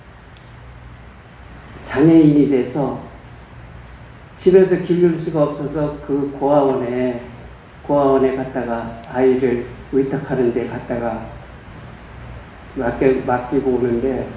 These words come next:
하도 안 돼 있어가지고 다시 찾아가서 과자를 잔뜩 사가지고 가서 자기 아들이 있는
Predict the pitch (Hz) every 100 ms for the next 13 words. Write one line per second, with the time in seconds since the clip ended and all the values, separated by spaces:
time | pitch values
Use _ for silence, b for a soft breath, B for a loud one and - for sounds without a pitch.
0 | - - - - - - - - 214 202
1 | 151 160 160 151 175 139 127 131 127 147
2 | 156 - - - - - 165 156 - 202
3 | 202 - - - - - - - 208 190
4 | 156 143 185 160 - - - - - -
5 | - - - 156 156 151 - 156 - -
6 | 196 - 185 175 151 147 147 147 180 196
7 | - - - - - - - - - -
8 | - - 147 143 135 139 143 131 135 139
9 | 135 127 123